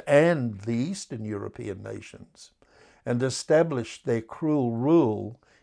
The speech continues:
in those nations. And then they set up killing fields, and not only killing fields, but also they set up what we knew, generally speaking, as concentration camps that became death camps, because they had such a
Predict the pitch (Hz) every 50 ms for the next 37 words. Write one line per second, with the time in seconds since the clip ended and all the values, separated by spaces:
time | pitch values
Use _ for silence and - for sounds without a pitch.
0 | _ - - 127 127 127 123 120 117 117 117 117 120 117 120 139 151 135 - -
1 | 110 110 107 101 - - 123 127 135 160 196 233 240 226 202 175 - - - 196
2 | 190 180 185 190 185 147 - - _ - _ _ _ _ _ _ _ - - -
3 | 247 247 233 214 175 147 127 - - 123 104 90 80 82 82 - - 87 - -
4 | - - _ _ _ - _ - 135 147 160 180 190 202 196 175 165 147 131 123
5 | - - - 202 233 262 240 160 120 - - - 104 101 117 135 131 - - -
6 | 123 135 135 120 120 - _ - - _ - - 147 175 220 247 226 - - -
7 | 117 110 110 117 120 - - 151 139 131 139 131 - - 120 120 120 - 120 127
8 | 135 131 127 127 127 131 139 139 135 131 135 131 - - - _ _ - 110 104
9 | 104 127 170 208 226 202 147 120 113 110 107 - - - 123 117 120 110 - 147
10 | 135 151 - - 175 170 165 151 139 - - _ _ _ - - - 202 190 185
11 | - - 196 185 180 - - - 214 247 277 269 - - 127 113 - - 147 131
12 | 120 120 - - - - - _ _ _ - 180 175 175 - 196 190 - - 196
13 | 208 208 220 196 160 127 110 - 175 190 247 277 277 - - - - - 117 101
14 | 90 85 82 - - - - 170 165 - 208 202 196 - 220 226 214 214 214 -
15 | 208 214 190 - - - - - - - - - - -